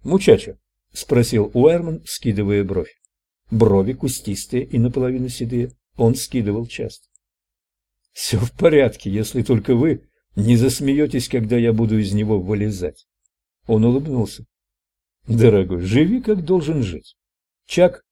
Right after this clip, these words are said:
Берри". Берри Чарльз Чак, Эдуард Андерсон, родился в двадцать шестом, легендарный певец и музыкант, стоявший у истоков рок-н-ролла.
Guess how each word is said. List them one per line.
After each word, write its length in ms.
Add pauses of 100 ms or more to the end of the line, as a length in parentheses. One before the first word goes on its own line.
Берри". 360 (920)
Берри 340
Чарльз 320
Чак, 420 (120)
Эдуард 440
Андерсон, 520 (120)
родился 420
в 40
двадцать 240
шестом, 400 (260)
легендарный 600
певец 360
и 60
музыкант, 480
стоявший 540
у 160
истоков 440 (220)
рок-н-ролла. 680